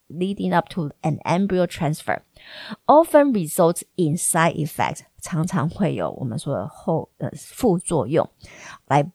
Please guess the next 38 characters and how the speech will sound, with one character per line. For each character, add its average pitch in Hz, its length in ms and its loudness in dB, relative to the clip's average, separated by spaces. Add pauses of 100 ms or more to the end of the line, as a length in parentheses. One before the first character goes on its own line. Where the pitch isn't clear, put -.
(120)
body 143 400 4
aches， - 360 -8 (340)
像 160 220 -2
身 156 200 0
体 123 400 -4
疼 - 220 -4
痛 196 300 0
啊、 147 180 2
酸 156 240 0
痛 160 260 -2
啊、 107 240 -2
nausea 151 720 0
啊、 123 140 -2 (280)
想 98 300 -4
吐， 190 340 0
and 120 220 -2
also 143 480 -2
fatigue， - 680 -12 (240)
和 151 340 -8 (160)
一 180 80 -4
直 139 140 -4
都 151 100 -4
很 156 100 -2
觉 110 120 -8
得 127 60 -2
很 139 100 -8
疲 - 280 -16
倦。 - 320 -6
So - 140 -2
one 190 140 4
more 226 120 2
time 202 200 -2
with 143 140 -2
that 135 140 -2
sentence. - 500 -8 (800)
The 185 120 0 (140)
daily 320 400 6
hormone 202 680 2